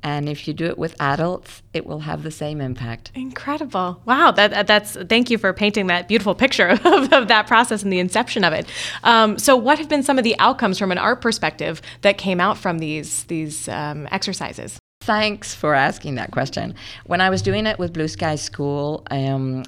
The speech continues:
Speaker 1: we had a series. I was, um, I, I negotiated with the government 'cause I was still in the, as a public servant, um, and I would coach every Friday, and so we had a
Speaker 2: Mm.
Speaker 1: series.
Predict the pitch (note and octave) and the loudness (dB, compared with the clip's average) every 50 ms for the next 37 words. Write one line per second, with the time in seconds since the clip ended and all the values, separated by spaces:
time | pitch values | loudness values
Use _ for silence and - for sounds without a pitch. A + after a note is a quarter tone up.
0 | - - - C3 D3 D3 D#3 D#3 E3 D#3 D3+ D3+ C#3+ - - C#3+ C#3+ C#3+ D3 D3+ | -10 -8 -4 -4 -2 -2 -2 -2 -2 -2 -2 -2 -4 -6 -6 -6 -4 -4 -4 -2
1 | D#3 D#3+ E3 - - D3 C#3 C#3 C3+ C#3 C3+ C3 - - C#3 C3 C3 C3 C3 C3+ | -2 0 0 0 0 0 -2 -2 -4 -4 -4 -4 -6 -6 -6 -4 -4 -6 -6 -8
2 | - C3 C3 C3 C3 B2+ B2 C3+ C3 - - - C#3 C3 C#3 C#3 D#3 D#3+ D#3 - | -8 -8 -6 -6 -6 -6 -8 -8 -10 -12 -10 -8 -6 -6 -4 -4 -4 -4 -4 -6
3 | - D3+ C#3 C#3+ C3+ C3 C3+ - - - C3+ C3 C#3 C#3+ C#3+ C3 - - C#3+ C#3 | -6 -6 -4 -4 -6 -6 -8 -8 -8 -6 -6 -4 -4 -4 -6 -6 -8 -8 -6 -6
4 | C3 C3 B2+ - - D3+ C#3 C#3+ C#3 C3 B2+ B2+ D#3 - - - - - - - | -6 -6 -8 -8 -8 -6 -6 -4 -4 -4 -6 -6 -8 -10 -14 -20 -20 -20 -20 -20
5 | - - - - C#3 C3 C#3+ C#3 C3+ B2+ - - C#3 C#3 - - - - - C#3+ | -20 -12 -6 -4 -4 -2 -2 -2 -4 -4 -6 -6 -4 -4 -4 -4 -6 -4 -2 0
6 | C3 C3+ C#3+ D3 D3 C#3 C3+ - - - - C#3 C3 C3+ C3+ C3 C3 C3 - - | 0 2 2 0 -2 -2 -4 -8 -8 -6 -4 -2 -2 -2 -2 -2 -4 -4 -4 -4
7 | C3+ C3 C3+ C3 C3 C3+ C3 C3+ C#3 C3 C3+ - - D#3 C#3+ C#3+ C#3+ - D3 C#3 | -2 -2 0 -2 -2 -2 -2 -2 -4 -4 -6 -6 -4 -4 -4 -4 -4 -4 -4 -4
8 | C#3 C#3 C3 - - C3+ C3 C3 C3+ C3 C3 C3 C3 C3 C3 B2+ - C3 C3 C3+ | -4 -4 -6 -6 -4 -4 -2 -2 -2 -2 -2 -2 -4 -4 -4 -6 -6 -6 -4 -4
9 | C3+ C#3 C3+ C3+ C3+ A3 A3 A3 G#3 F#3+ B2 B2 A#2+ B2 B2 - | -2 -2 -2 -2 -2 -2 0 0 0 0 -2 -4 -4 -6 -8 -12